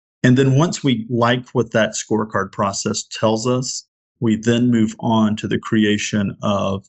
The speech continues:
a very in-depth strategic rationale deck that is largely led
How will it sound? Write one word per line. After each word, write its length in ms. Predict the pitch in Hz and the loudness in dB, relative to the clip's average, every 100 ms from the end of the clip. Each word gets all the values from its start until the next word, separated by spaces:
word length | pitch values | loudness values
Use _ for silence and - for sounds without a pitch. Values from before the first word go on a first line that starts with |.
| _ | _
a 160 | 107 101 104 - | -6 -6 -6 0
very 500 | 117 120 113 110 110 | 2 4 2 0 0
in-depth 500 | 110 104 104 104 - | 0 0 0 -2 -4
strategic 560 | - 107 - 107 - 107 | -8 -6 -2 -2 -2 -2
rationale 560 | 95 98 - 98 101 | -2 -2 -4 -2 -2
deck 380 | 98 107 107 110 - _ _ | 0 0 0 -4 -16 _ _
that 140 | - 95 | -2 -2
is 160 | 92 | -2
largely 560 | 101 104 107 110 - 104 | 0 2 2 0 -2 -4
led 520 | 101 98 98 104 107 | -2 0 2 0 -4